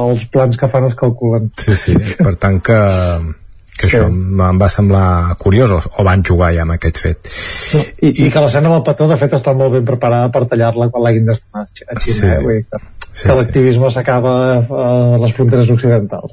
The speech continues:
Speaker 1: diguem.
Speaker 2: Sí. I després, eh, circumstancialment la vaig anar a veure amb, amb,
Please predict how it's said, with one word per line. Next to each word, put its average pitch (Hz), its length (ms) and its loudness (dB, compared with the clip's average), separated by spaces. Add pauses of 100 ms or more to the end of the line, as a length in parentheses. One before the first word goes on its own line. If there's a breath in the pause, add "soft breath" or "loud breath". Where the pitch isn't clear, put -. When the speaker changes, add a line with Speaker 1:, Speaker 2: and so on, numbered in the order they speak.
Speaker 1:
diguem. - 180 -4
Speaker 2:
Sí. 92 300 2 (1200 loud breath)
I 104 760 2
després, 107 680 2 (160)
eh, 101 580 2 (840)
circumstancialment 98 720 2
la 95 100 2
vaig 87 120 0
anar 92 80 2
a 90 40 2
veure 87 140 2
amb, 85 300 -2
amb, 85 460 -2